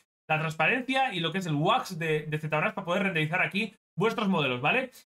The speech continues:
Así que nada, espero que os haya gustado. Ya sabéis que todos estos tutoriales están en ashworldstudios punto com, en la sección tutoriales.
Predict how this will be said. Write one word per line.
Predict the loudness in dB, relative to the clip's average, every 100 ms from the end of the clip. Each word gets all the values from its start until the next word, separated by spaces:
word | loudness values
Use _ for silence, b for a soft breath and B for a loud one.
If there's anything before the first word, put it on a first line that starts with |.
| _
Así | 0 2
que | 0
nada, | 2
espero | 0 -2 -4
que |
os | 0
haya | 0
gustado. | 0 0 2 2
Ya | 0
sabéis | 0 -2
que | -2
todos | -4 -4
estos | -6 -10
tutoriales | -4 -2 0
están | 0 0
en | 0
ashworldstudios | -2 -2 -4 -4 -4 -4
punto | -4 -4 -2
com, | 0 0
en | -2 -4 -4
la | -4
sección | -6 -8 -6
tutoriales. | -2 0 0 0 -4